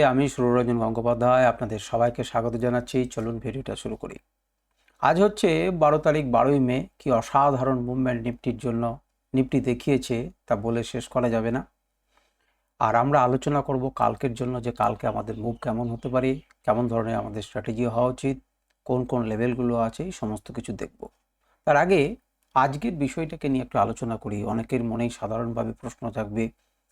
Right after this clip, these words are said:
যে এত বুলিশ মুভমেন্ট কেন হতে পারে, কী জন্য হতে পারে। দেখুন, আমি, এ, এই ভিডিওটি করার আগে তিনটি আলাদা আলাদা ভিডিওতে আপনাদের সাথে আলোচনা করেছি। একটি ভিডিও করেছিলাম করাচির ইনডেক্স নিয়ে,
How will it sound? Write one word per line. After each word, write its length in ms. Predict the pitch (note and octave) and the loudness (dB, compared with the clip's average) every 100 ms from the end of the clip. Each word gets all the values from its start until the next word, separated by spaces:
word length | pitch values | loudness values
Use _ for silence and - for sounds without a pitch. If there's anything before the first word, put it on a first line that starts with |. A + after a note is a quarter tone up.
| _ | _
যে 100 | - | -2
এত 280 | G#2 G2 - | 0 0 0
বুলিশ 340 | D#3 C3 B2+ B2+ | -2 -2 -6 -6
মুভমেন্ট 500 | A#2 G#2+ A2 A#2 C3 - _ _ _ A#2+ | -6 -4 -4 -6 -8 -14 _ _ _ 0
কেন 140 | A2+ B2 | 2 0
হতে 240 | A2 - | -2 -6
পারে, 220 | G#2+ A2+ B2 - _ _ _ | -2 -2 -2 -6 _ _ _
কী 180 | E3 C#3 | -4 -2
জন্য 260 | A#2 A2 A#2+ | -2 -4 -4
হতে 260 | A2+ - | -6 -6
পারে। 180 | - - - _ _ _ _ - - | -6 -8 -10 _ _ _ _ -16 -2
দেখুন, 540 | F#3 C4+ E3+ F#3+ C4 - | 2 4 4 2 -2 -2
আমি, 460 | D3+ F#3+ F3+ A#3+ - _ _ _ _ _ | 2 4 2 0 -6 _ _ _ _ _
এ, 140 | F3+ - | -6 -4
এই 280 | - F3 F3+ | 2 2 2
ভিডিওটি 440 | D#3 D#3+ E3 D#3+ E3 | 2 2 2 0 0
করার 320 | D3+ D#3 E3 | 2 2 2
আগে 300 | E3 C#3 D#3+ - | 0 -2 -4 -2
তিনটি 380 | D#3+ E3 D#3 E3+ | 0 0 0 0
আলাদা 320 | B2+ C#3 E3+ | 2 2 -2
আলাদা 260 | D#3+ D3+ C#3 | -4 -4 -4
ভিডিওতে 640 | B2 A#2+ B2 A#2+ A#2 B2 - _ _ _ _ _ | -4 0 0 0 -4 -4 -8 _ _ _ _ _
আপনাদের 360 | - A#2+ A#2 A2+ | -2 0 0 -2
সাথে 300 | - A2+ B2 | -8 -6 -4
আলোচনা 380 | A2 G#2+ G2+ - | -4 -6 -8 -8
করেছি। 400 | - - - - _ _ _ _ - | -10 -12 -14 -18 _ _ _ _ -2
একটি 240 | A3+ - G3+ | -2 0 0
ভিডিও 280 | E3+ E3+ E3 | 2 2 2
করেছিলাম 600 | D3 C3 - B2 B2+ C#3 | 0 -2 -2 -4 -4 -6
করাচির 480 | - - E3+ - D#3 | 0 0 2 -2 -4
ইনডেক্স 400 | A2 G2+ - - | -4 -6 -8 -8
নিয়ে, 180 | - | -10